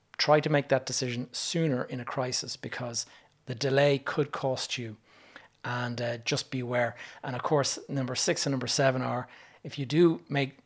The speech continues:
these decisions delayed and everything like that, you're gonna have damage will be the, uh, the result of that. Um, anyway, let's get on to the fourth one. The fourth one is,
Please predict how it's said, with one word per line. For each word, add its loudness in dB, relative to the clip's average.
these -4
decisions -4
delayed -4
and -4
everything -6
like -8
that, -6
you're -6
gonna -2
have -4
damage 2
will -8
be -6
the, -10
uh, -10
the -12
result -8
of -8
that. -10
Um, -8
anyway, 2
let's 4
get 8
on 8
to 0
the 0
fourth 4
one. -2
The -6
fourth 6
one 2
is, 2